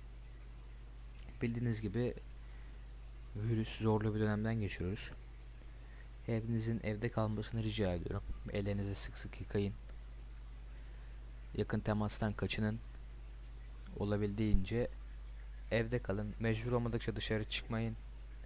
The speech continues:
Belki market alışveriş falan tek seferde yapın. Dezenfektan, yani dezenfektanlayın kendinizi.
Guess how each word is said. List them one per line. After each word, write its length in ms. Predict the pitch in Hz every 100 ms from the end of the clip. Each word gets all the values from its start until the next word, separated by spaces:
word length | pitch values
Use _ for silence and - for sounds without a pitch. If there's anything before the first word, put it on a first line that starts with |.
| - - - - -
Belki 260 | 90 - 104
market 360 | 104 101 113
alışveriş 400 | 101 95 101 92
falan 280 | - 101 104
tek 200 | - 107
seferde 440 | 107 - 104 104
yapın. 300 | 113 - 113 - - - - - - - - -
Dezenfektan, 800 | 113 110 117 - 120 - 120 117 - - - - - - - -
yani 180 | 98 95
dezenfektanlayın 840 | 107 113 104 107 - 107 110 113
kendinizi. 560 | 113 101 92 87 95